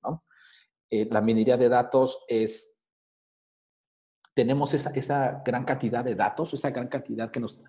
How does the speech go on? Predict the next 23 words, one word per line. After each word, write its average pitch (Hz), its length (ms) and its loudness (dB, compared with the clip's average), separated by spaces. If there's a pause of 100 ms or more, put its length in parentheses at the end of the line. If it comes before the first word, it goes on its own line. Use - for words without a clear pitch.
(380)
de, 117 140 -4
de, - 360 -6
de, 101 560 -4
de, 95 760 -8 (1000)
este, 104 880 -8
que 113 100 -4
nos 110 140 -4
está 127 100 -4
proveyendo 117 360 0
cierta, 120 540 -2
cierta 120 260 -6
información, 127 720 -4
ciertos 107 400 -2
datos, 131 360 -2
pero 104 320 0 (380)
necesitamos 127 720 2
encontrar 120 380 -2
realmente 117 800 -2
lo 107 220 2
que 101 120 -8
genere 101 640 -4
el 92 140 -6
valor. 127 300 -2